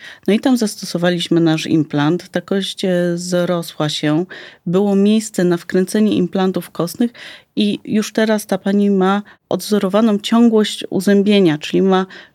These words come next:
nie dość, że poprawę komfortu życia, może, m, normalnie jeść, przyjmować napoje, no to jeszcze estetycznie wszystko jest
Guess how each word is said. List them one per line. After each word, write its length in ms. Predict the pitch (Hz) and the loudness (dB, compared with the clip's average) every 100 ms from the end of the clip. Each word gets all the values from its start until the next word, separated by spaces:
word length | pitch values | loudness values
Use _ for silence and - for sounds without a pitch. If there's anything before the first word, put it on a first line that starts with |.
| _ - | _ -2
nie 180 | 202 | 0
dość, 180 | 233 202 | 2 0
że 220 | 196 185 | 0 0
poprawę 720 | - 180 - 196 196 190 185 185 | 0 -4 -2 -2 0 0 0 0
komfortu 480 | 175 - 208 - 175 | -2 0 -2 -2 -4
życia, 520 | 160 156 165 170 208 - - - | -4 -4 -2 -2 -2 -8 -10 -2
może, 180 | 180 185 | -2 0
m, 480 | 190 185 185 185 190 | 2 4 4 4 4
normalnie 600 | 190 185 202 202 196 180 | 2 0 0 2 2 2
jeść, 500 | 170 180 180 175 - | 0 0 0 -4 -10
przyjmować 680 | - - 170 165 170 170 175 | -10 -2 0 0 0 -4 -2
napoje, 560 | 170 - 160 165 202 233 - - _ 190 | -4 -2 -2 0 -2 -4 -12 -20 _ -4
no 100 | 190 | 0
to 120 | 220 | 0
jeszcze 400 | 220 - 226 - | -2 0 -2 -2
estetycznie 920 | 202 - 214 269 - - 214 220 233 233 269 - _ | -6 -8 -2 -2 -2 0 2 2 0 -4 -12 -20 _
wszystko 320 | - 233 - | -6 -4 0
jest 200 | 220 214 | 0 0